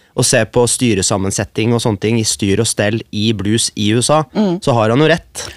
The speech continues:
Speaker 2: Han har helt rett. Han har helt rett, og, og det er jo en kjensgjerning at, eh, hvite bluesmusikere tjener jo langt bedre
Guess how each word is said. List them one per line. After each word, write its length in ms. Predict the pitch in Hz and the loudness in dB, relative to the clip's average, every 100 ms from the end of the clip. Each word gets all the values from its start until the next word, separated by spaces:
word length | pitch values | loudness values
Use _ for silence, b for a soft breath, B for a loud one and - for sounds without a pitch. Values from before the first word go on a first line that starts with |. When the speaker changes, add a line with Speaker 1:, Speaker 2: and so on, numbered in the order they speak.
| B | B
Speaker 2:
Han 100 | 226 | 0
har 120 | 240 | 2
helt 220 | 196 170 | 2 0
rett. 300 | 190 - - - b b b | -4 -6 -14 -14 b b b
Han 100 | 240 | 0
har 140 | 233 | 2
helt 140 | 202 220 | 0 0
rett, 240 | 233 - | -2 -2
og, 520 | 185 220 214 214 214 | -2 0 0 0 0
og 600 | 214 208 208 208 202 208 196 180 190 | -2 0 0 0 0 -2 -2 -6 -2
det 100 | 214 | -2
er 340 | 185 175 170 190 | 0 0 0 0
jo 260 | 226 226 214 B B B B B - | 0 0 -4 B B B B B 0
en 140 | 226 | 0
kjensgjerning 600 | 220 185 180 175 185 220 - | 2 0 0 0 0 -2 -2
at, 240 | 196 - | -6 -2
eh, 340 | 202 202 196 190 - 202 | 0 2 0 -2 -4 -2
hvite 320 | 208 - 180 | -2 0 -2
bluesmusikere 640 | 170 165 170 165 175 214 | -2 -2 -4 -4 -2 -2
tjener 380 | 208 233 170 160 | 0 0 0 0
jo 140 | 180 | 2
langt 500 | 196 180 196 226 - - | 2 0 0 0 -4 -2
bedre 360 | 170 165 202 | 0 0 -2